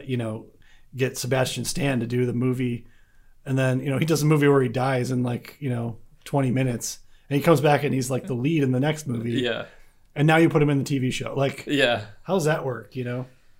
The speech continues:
Speaker 1: that's crazy.
Speaker 2: It's, it's cool. You know, I agree. I think people have kinda grown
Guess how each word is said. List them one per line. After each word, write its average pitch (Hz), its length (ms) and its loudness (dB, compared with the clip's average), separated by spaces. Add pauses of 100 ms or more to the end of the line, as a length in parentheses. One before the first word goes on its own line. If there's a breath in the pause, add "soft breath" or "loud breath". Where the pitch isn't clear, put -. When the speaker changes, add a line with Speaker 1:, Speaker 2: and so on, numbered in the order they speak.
(100)
Speaker 1:
that's 147 180 -8
crazy. 127 360 0
Speaker 2:
It's, 131 300 0 (100)
it's 135 240 -4
cool. 156 400 0 (120)
You 127 100 -6
know, 110 380 -4
I 127 120 0
agree. 120 320 2
I 107 60 0
think 117 220 -4
people 120 240 -2
have - 180 -6
kinda 113 220 -4
grown 113 760 -6